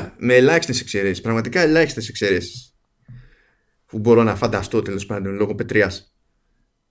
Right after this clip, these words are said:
Speaker 2: Πιστεύεις ότι και το ξένο το μέσο, όταν θα του πούνε, "Κοίταξε να δεις, σκεφτόμαστε να συ-, να συμμετέχει, να μπει σε αυτή τη λίστα και να συμμετέχει σε αυτή τη διαδικασία χρόνο κα-,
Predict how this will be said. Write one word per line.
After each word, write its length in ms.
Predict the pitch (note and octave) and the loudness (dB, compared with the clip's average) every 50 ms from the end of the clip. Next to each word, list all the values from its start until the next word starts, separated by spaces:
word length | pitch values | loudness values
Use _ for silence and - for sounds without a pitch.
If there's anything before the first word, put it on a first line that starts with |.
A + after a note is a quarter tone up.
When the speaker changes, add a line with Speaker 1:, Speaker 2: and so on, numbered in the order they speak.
| _ _ _ _ _ _ _ _ - - - | _ _ _ _ _ _ _ _ -20 -8 -4
Speaker 2:
Πιστεύεις 560 | D3 C3+ - - C#3 C#3+ F3 F3+ F#3 F3+ - | -2 -2 0 6 8 8 8 8 4 0 0
ότι 500 | E3+ - - C#3 B2 A2+ A2 G2+ - _ _ _ _ _ _ _ _ _ _ _ _ _ _ _ _ _ _ _ | -2 0 2 2 2 2 0 -4 -14 _ _ _ _ _ _ _ _ _ _ _ _ _ _ _ _ _ _ _
και 120 | _ - C#3 | _ -4 -2
το 120 | - C#3 | -2 -2
ξένο 320 | C3+ - - - B3+ E3+ A#2 | -4 -2 -2 0 0 0 0
το 100 | A#2 G#2+ | -2 -2
μέσο, 360 | G#2 G#2 F#2+ - - F#2+ - _ _ _ _ _ _ _ _ _ _ _ _ _ _ _ _ _ _ _ | -2 -2 -4 -4 -8 -12 -18 _ _ _ _ _ _ _ _ _ _ _ _ _ _ _ _ _ _ _
όταν 200 | - E3 - G#3+ | -10 -6 -6 -4
θα 120 | A3 G#3 | -4 -4
του 120 | G3+ - - | -4 -6 -4
πούνε, 320 | - F#3 G3 G3+ F#3+ F3 | -2 -2 0 0 0 0
"Κοίταξε 340 | E3+ - F#3+ F3+ E3 E3 D3 | 0 -2 -4 -4 -2 -2 -2
να 140 | C3+ B2+ B2+ | 0 0 0
δεις, 160 | C3 D#3 D#3 | 0 0 -2
σκεφτόμαστε 540 | D#3 - A#2 - - D3 D3 C#3+ C3+ C3 C3 A#2+ A2 A2 G#2+ G2+ G2 F#2+ - - G#2+ | -2 -6 -6 -4 -4 -2 -2 -4 -4 -2 -2 -2 0 0 -2 -2 -4 -6 -6 -6 -6
να 100 | G#2+ G#2 | -6 -6
συ-, 220 | G#2 G#2 - - G#2 G#2+ | -6 -8 -10 -8 -10 -8
να 100 | G#2 G2+ | -8 -8
συμμετέχει, 680 | G2+ - A2 G#2 G2+ G2+ B2 B2+ B2+ A#2 A2 G#2 F#2 E2 | -8 -6 -4 -4 -2 -2 -2 -2 -2 -2 -4 -4 -4 -4
να 120 | - A#2+ A2+ | -2 -2 -2
μπει 80 | A#2 | -2
σε 80 | B2+ B2+ | -2 -4
αυτή 140 | A#2 A#2 A#2+ | -6 -8 -10
τη 60 | A#2 | -6
λίστα 260 | G#2+ A2 A2 A#2 A2+ | -6 -4 -4 -4 -6
και 100 | G#2 G#2+ | -4 -4
να 80 | G#2 G2+ | -6 -6
συμμετέχει 380 | G2+ G#2 F#2+ F#2 F#2 A2 G#2+ | -8 -10 -12 -10 -10 -10 -10
σε 100 | - - | -10 -14
αυτή 160 | G2 - G#2+ G#2 F#2+ F2+ - | -16 -16 -16 -16 -14 -14 -16
τη 80 | G#2 | -10
διαδικασία 540 | G#2 F#2+ F#2 G2 G2 G2 G2 - - G#2 F#2+ | -8 -6 -6 -6 -8 -10 -12 -8 -8 -8 -8
χρόνο 260 | G2 - G2+ G2+ G2 F#2+ | -8 -10 -12 -12 -12 -12
κα-, 120 | - - | -18 -20